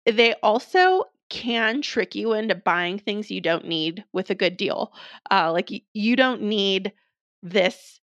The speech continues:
we'll say, ketchup, but it's fifty percent off. So, mm,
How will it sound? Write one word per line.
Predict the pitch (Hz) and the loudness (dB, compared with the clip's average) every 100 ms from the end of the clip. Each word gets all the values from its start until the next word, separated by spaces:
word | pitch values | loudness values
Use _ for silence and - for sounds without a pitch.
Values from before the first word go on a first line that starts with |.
| _ | _
we'll | 180 | -6
say, | 180 202 - - | -4 -6 -6 -6
ketchup, | - - - - - - _ _ _ - | -4 -2 -2 -2 -4 -10 _ _ _ 0
but | 226 190 - _ _ - | 2 2 -2 _ _ -2
it's | 208 196 - | -2 -2 -4
fifty | 240 226 277 | -4 -2 0
percent | 285 285 349 415 | 0 2 4 6
off. | 381 - | 4 2
So, | - 190 196 - | 0 0 0 -2
mm, | 320 330 330 | -2 0 -2